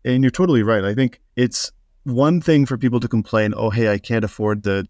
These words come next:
ten to twenty percent down payment on my house." I feel like a lot of Muslims are, have gotta be like, "Bro,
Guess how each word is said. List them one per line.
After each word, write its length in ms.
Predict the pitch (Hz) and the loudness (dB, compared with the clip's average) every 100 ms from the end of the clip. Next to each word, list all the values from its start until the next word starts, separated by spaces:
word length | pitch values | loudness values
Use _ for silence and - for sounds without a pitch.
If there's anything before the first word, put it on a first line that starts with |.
| _ | _
ten 260 | - 107 101 | -4 -2 -2
to 60 | |
twenty 280 | - 107 104 | -2 -2 -2
percent 360 | 98 - 98 92 | -4 -4 -2 -2
down 220 | 95 95 | -2 -2
payment 260 | 101 98 | -4 -2
on 80 | 95 | -2
my 120 | 92 | -4
house." 400 | 87 95 95 - - - | -4 -6 -6 -12 -12 -6
I 60 | |
feel 140 | 123 262 | 0 2
like 100 | 139 | 2
a 40 | |
lot 140 | 123 | 2
of 60 | 104 | 2
Muslims 420 | 107 143 123 104 | 0 0 0 0
are, 100 | 101 - | -2 -4
have 200 | 107 - | -8 -2
gotta 180 | 117 104 | -2 0
be 120 | 107 | 0
like, 180 | 95 - - | -2 -4 -2
"Bro, 320 | 123 98 | 0 -2